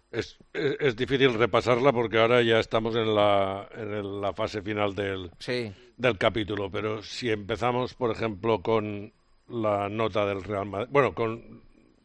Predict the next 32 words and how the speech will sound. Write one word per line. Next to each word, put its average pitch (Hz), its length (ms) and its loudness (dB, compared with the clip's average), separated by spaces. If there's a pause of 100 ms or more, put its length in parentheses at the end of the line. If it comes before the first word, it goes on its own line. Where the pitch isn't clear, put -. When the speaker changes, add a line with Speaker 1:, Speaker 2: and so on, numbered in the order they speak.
(160)
Speaker 1:
con 117 280 -6
la 110 100 2
rueda 131 220 4
de 127 80 6
prensa 110 320 -4
de 104 80 -4
los 101 120 -6
árbitros. 85 680 -12 (720)
Bueno, 110 200 -2
la 104 60 -2
rueda 113 320 0
de 110 140 -6
prensa 113 320 -2
de 107 60 2
los 104 100 0
árbitros 120 380 -2
ha 117 100 2
habido 113 320 0
quien 110 180 -4
les 107 240 -4
ha 113 80 -6
preguntado 107 500 -4
hasta 107 220 -4
cuatro 104 380 -4
veces 104 300 -4
por 107 180 -2
el 92 160 -4
tema 101 260 -2
de 101 160 -2
los 95 280 -6
vídeos 101 420 -2
de 95 320 -4